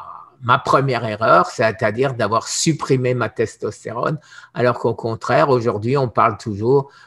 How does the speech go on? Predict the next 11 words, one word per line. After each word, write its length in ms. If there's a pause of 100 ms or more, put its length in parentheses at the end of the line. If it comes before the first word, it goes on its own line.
(120)
vous 180
avez, 340
vous, 320
c'est 580
vous 140
le 60
médecin, 440
donc 180
vous 100
le 60
savez, 460